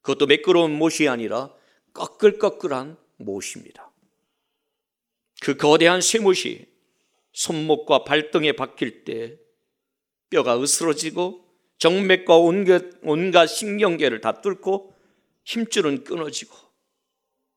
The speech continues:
살은 찢어지고, 심지어 벌어진 양팔과 탈골된 어깨 때문에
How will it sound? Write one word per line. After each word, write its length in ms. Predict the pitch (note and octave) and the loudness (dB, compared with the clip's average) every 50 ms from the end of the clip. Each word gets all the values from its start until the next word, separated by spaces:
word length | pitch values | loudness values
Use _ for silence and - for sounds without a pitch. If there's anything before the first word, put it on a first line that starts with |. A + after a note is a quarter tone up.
| _ _ _ | _ _ _
살은 460 | - - - - E3 D#3+ D3 D3 D3 C#3+ | -8 -8 -4 0 2 2 4 2 2 -2
찢어지고, 760 | - - F#3+ G3 F#3+ E3+ F3+ F#3 G#3 G#3+ A3+ A3+ - - - _ _ _ _ - | -4 0 2 2 2 2 2 0 0 0 -2 -2 -6 -16 -20 _ _ _ _ -8
심지어 580 | - - C4 A3+ A3 A3+ G3+ G3+ G3+ F#3 F#3+ | -6 -2 0 2 2 4 6 6 6 6 6
벌어진 480 | - D3+ F3+ F3+ F3+ E3+ E3 D#3+ D#3 D3+ | 4 4 6 6 6 4 2 0 0 2
양팔과 840 | D#3 E3 F#3+ F#3+ - - E3+ E3+ E3+ E3+ F3+ F3 F3 F3+ F#3 - - - _ _ | 0 0 0 -2 0 2 4 4 4 4 4 4 4 4 2 -2 -8 -20 _ _
탈골된 760 | - - B3+ B3+ B3+ B3 A3 A#3 A3+ A3 G3 G3+ F#3+ F#3 - | -2 2 2 4 4 4 6 6 6 6 6 6 4 2 4
어깨 680 | - E3+ F#3+ G3 - - - - _ - G#3 F3+ - - | 4 4 4 4 2 -4 -20 -8 _ 2 2 2 2 2
때문에 400 | - A3 F#3+ F#3+ F#3 F3 F3 E3+ | 4 4 4 4 4 4 2 2